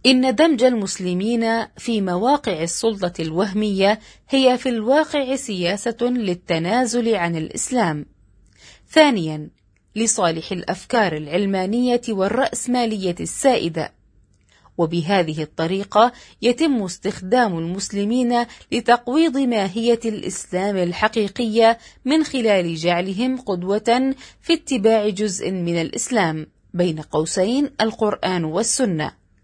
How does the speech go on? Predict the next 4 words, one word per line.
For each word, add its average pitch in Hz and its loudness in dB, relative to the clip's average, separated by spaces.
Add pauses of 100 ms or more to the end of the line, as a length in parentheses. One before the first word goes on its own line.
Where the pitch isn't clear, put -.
(380)
وترك 254 4
الباقي. 196 0 (280)
وبهذه 165 -2
الطريقة 196 0